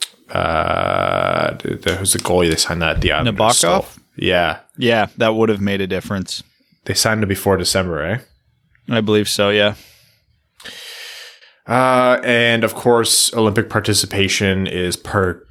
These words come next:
Speaker 1: permitted for the next two Olympics. So twenty twenty-two Beijing and twenty twenty-six is back in, is in Italy, huh? Milan. So
Speaker 2: Heck
Speaker 1: obviously
Speaker 2: yeah.
Speaker 1: they have to have a, they have to have an agreement with the International Olympic Committee, um, to do so, but the N H L will allow it.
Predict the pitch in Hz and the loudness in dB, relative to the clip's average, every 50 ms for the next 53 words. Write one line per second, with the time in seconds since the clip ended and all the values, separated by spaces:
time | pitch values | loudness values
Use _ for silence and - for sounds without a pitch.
0 | - - - 104 104 120 131 127 127 120 120 120 - - - 110 104 98 104 98 | -12 -4 0 2 4 4 6 6 4 4 2 0 -2 0 2 2 4 4 2 2
1 | 98 101 101 101 - - - - 107 98 92 87 80 - 82 78 - - - 95 | 2 2 0 0 -2 -2 0 0 0 0 0 0 -2 -4 -4 -2 -2 0 0 2
2 | 90 90 98 95 - - 107 104 101 - - 107 104 95 - - 104 95 104 95 | 2 2 0 0 0 0 2 2 2 2 2 2 2 2 0 0 0 2 2 0
3 | 95 - - 98 98 98 90 90 - - 120 107 - 107 104 95 - 113 101 - | 0 2 0 0 0 -2 -4 -4 -2 -2 -2 0 0 0 0 2 2 2 0 0
4 | 104 92 - 80 82 101 - - 95 87 80 - _ _ - 95 95 - 98 90 | -2 -2 0 0 -2 0 0 -2 -2 -2 -4 -6 _ _ -6 -4 -2 0 0 0
5 | 87 71 - - 95 123 127 92 80 - - - 117 95 - 101 98 104 107 92 | 0 -2 -2 0 2 2 2 2 2 -2 -2 -2 -4 -2 -2 -4 -2 0 0 0
6 | 82 - - - - - - - - - - - 127 117 107 107 104 101 - - | -2 -6 -10 -18 -16 -16 -16 -16 -18 -12 -4 0 2 2 4 2 2 0 0 0
7 | 123 123 120 120 117 117 113 113 110 117 104 117 110 107 98 104 98 98 - - | 2 2 2 0 2 2 2 2 2 0 0 0 0 0 0 0 -2 -4 -6 -16
8 | _ - - 107 113 117 110 - 113 107 110 107 104 98 95 104 95 107 104 98 | _ 0 2 2 2 2 2 0 0 0 2 0 0 0 0 0 0 0 0 2
9 | 101 101 98 98 85 98 95 - - 104 95 92 92 90 95 95 95 95 98 - | 2 0 -2 -2 -4 -4 -6 -4 -4 -2 -2 0 0 0 0 0 0 0 0 0
10 | - 90 90 92 101 117 120 120 123 120 - 120 113 110 113 120 123 127 123 - | -2 -2 0 2 2 2 2 2 -2 -2 -2 -2 0 2 4 2 2 0 -2 -6
11 | - - 123 - - - - - - _ _ _ _ - - - - - - - | -8 -6 -4 -4 -4 -6 -10 -14 -20 _ _ _ _ -20 -20 -20 -20 -20 -20 -20
12 | _ _ _ - 87 85 82 82 85 85 85 82 80 85 - _ - - 92 92 | _ _ _ -2 -2 0 2 0 0 0 -2 -6 -8 -10 -12 _ -10 -6 -2 0
13 | 107 107 - - 107 131 101 92 98 82 - - - 104 104 92 90 92 95 90 | 0 2 4 4 4 4 4 2 0 0 -2 -6 -8 -4 -2 -2 0 0 -2 -4
14 | - - 92 87 85 85 85 82 67 64 78 82 85 90 98 98 98 98 98 98 | -2 -2 0 0 0 0 -2 -4 -4 -6 -6 -4 -2 0 2 2 2 2 0 -2
15 | - | -2